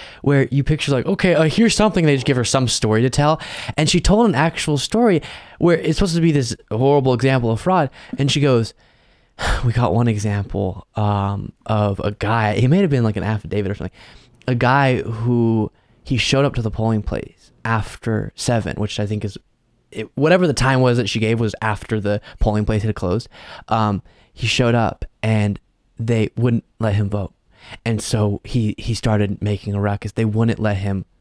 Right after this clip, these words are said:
vote. I mean, what's going on here in Arizona? And I'm like, "Wait, can you,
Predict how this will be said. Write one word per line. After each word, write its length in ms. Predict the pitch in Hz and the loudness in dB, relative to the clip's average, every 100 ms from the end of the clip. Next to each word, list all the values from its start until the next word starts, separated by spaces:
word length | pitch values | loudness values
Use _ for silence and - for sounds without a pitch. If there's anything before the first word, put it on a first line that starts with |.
| _ _ 110 | _ _ -4
vote. 220 | 107 95 | -2 0
I 120 | 113 | 0
mean, 180 | 113 107 | 0 0
what's 220 | 110 110 | -2 -2
going 320 | - 107 98 | -2 0 0
on 200 | 101 110 | 0 0
here 240 | 104 101 98 | 0 0 -2
in 60 | |
Arizona? 480 | 98 98 101 117 107 | -2 -2 0 0 0
And 180 | 85 113 | 0 2
I'm 80 | 113 | 2
like, 220 | 110 - _ _ _ _ _ _ _ _ _ | 0 -4 _ _ _ _ _ _ _ _ _
"Wait, 240 | 147 151 | 2 2
can 160 | - | 2
you, 100 | 143 | 0